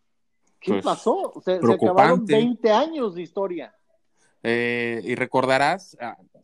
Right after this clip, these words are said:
Speaker 2: cuando eran los ciento treinta, los más de ciento treinta socios, que terminaban ciento veinticuatro, este, eh, recordarás, Beto, que había dirige-, altos mandos de la cervecería que eran socios de, de la, del club,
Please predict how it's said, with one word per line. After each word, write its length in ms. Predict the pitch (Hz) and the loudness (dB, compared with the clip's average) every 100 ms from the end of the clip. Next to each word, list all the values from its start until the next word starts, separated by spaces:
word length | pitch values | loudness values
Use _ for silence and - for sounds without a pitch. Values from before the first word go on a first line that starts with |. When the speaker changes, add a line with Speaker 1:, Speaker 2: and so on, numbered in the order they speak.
| 107 | -10
Speaker 2:
cuando 300 | 123 117 113 | -6 -6 -4
eran 160 | 160 190 | -4 -4
los 480 | 135 - - _ _ | -8 -10 -20 _ _
ciento 600 | _ - - 127 135 151 | _ -20 -18 -14 -14 -12
treinta, 460 | 135 104 95 95 85 87 | -12 -14 -12 -14 -12 -18
los 320 | - 104 107 110 | -12 -8 -8 -6
más 180 | 123 131 | -4 -2
de 60 | |
ciento 240 | 127 127 120 | -4 -4 -4
treinta 300 | 117 120 104 | -4 -4 -2
socios, 260 | 156 185 | 0 0
que 80 | - | -4
terminaban 340 | 123 104 113 113 | -14 -8 -8 -6
ciento 240 | 117 110 | -10 -10
veinticuatro, 460 | 104 _ 127 135 143 | -16 _ -6 -4 -6
este, 300 | - 127 110 - - - - - | -2 -2 -2 -10 -20 -20 -20 -2
eh, 520 | 123 123 123 123 120 120 120 _ - 120 | 2 2 -2 -6 -8 -10 -14 _ -20 _
recordarás, 680 | - 143 139 139 135 139 165 | -14 -12 -8 -8 -4 -2 -2
Beto, 320 | 165 175 185 185 | -4 -8 -8 -8
que 200 | 135 117 | -6 -6
había 560 | 113 123 143 160 147 _ _ _ _ _ _ _ _ _ | -6 -2 0 0 -2 _ _ _ _ _ _ _ _ _
dirige-, 380 | 123 120 - | -12 -12 -6
altos 560 | 120 143 185 220 190 - | 2 2 2 0 -2 -2
mandos 540 | 135 135 151 180 208 | -2 0 -2 -8 -8
de 100 | - | -8
la 100 | 120 | -10
cervecería 760 | 113 107 110 - 120 120 156 208 _ | -8 -10 -10 -10 -12 -8 -8 -8 _
que 80 | 117 | -14
eran 180 | 107 156 | -10 -10
socios 420 | 165 90 - 120 | -12 -20 -18 -12
de, 260 | 127 123 120 _ | -8 -8 -10 _
de 160 | - 107 | -18 -12
la, 360 | 110 104 98 101 | -12 -12 -16 -18
del 160 | 104 | -20
club, 300 | 104 254 320 | _ -14 -14